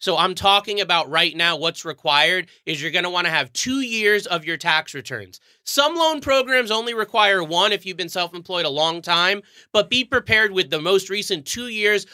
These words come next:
of your federal income tax return. The next thing is gonna be bank statements for your business.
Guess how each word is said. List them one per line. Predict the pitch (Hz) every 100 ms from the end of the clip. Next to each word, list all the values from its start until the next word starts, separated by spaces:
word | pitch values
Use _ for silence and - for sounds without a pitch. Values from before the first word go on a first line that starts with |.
| -
of | 185 147
your | 156
federal | - - 196 196 208 196
income | 180 180 156
tax | 135 135 131 -
return. | 120 - 113 101 _ _ _
The | 160
next | 190 226 -
thing | 233
is | 214
gonna | 214 202
be | 165 175 185 185 _ _ _ _ _
bank | 190 202 208
statements | - - 170 147 143 -
for | 170
your | 147 139
business. | 143 135 117 92 -